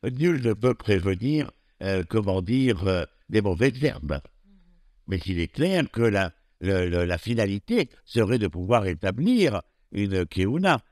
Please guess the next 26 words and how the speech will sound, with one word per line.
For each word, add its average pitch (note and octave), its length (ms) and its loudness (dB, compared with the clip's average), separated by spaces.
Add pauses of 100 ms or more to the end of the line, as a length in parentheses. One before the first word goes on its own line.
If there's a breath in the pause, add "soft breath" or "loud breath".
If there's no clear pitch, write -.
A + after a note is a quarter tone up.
(100)
un F#2 140 -6
sacerdoce, C3+ 840 2 (220)
une G#2 200 -2
tribu B2 400 -2
de A2+ 100 0
Lévi A2+ 360 2
dans G2+ 120 2
l'éducation F#2+ 680 0
et G#2 40 2
la F#2+ 100 2
culture, D3 540 -4 (320)
et G#2+ 100 0
chez G#2 160 -2
les F#2+ 120 0
Kohanim, F#2+ 500 -2
par G#2+ 160 2
exemple, A2 540 -2
des F#2+ 180 0
juges F3+ 320 0 (260 soft breath)
à G2 160 -2
même B2+ 340 0
de G#2 120 0
pouvoir G2+ 640 -2 (260 soft breath)
être A2 380 -2
respectables, D#3 1200 0 (220)
respectés F3+ 1000 0